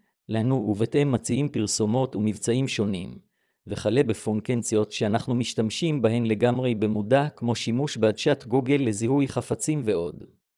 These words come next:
אלה דוגמאות קטנות, אך הבינה המלאכותית לוקחת חלק כמעט בכל פן בחיינו, וההתפתחות המתמדת בנושא ממחישה את הפוטנציאל העצום וההשפעה העתידית שוודאי תעלה על כל דמיון, רובוטים משטרתיים,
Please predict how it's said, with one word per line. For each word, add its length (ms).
אלה 180
דוגמאות 560
קטנות, 640
אך 180
הבינה 300
המלאכותית 720
לוקחת 440
חלק 420
כמעט 400
בכל 420
פן 240
בחיינו, 560
וההתפתחות 640
המתמדת 540
בנושא 460
ממחישה 580
את 100
הפוטנציאל 680
העצום 440
וההשפעה 560
העתידית 440
שוודאי 500
תעלה 480
על 100
כל 300
דמיון, 480
רובוטים 640
משטרתיים, 760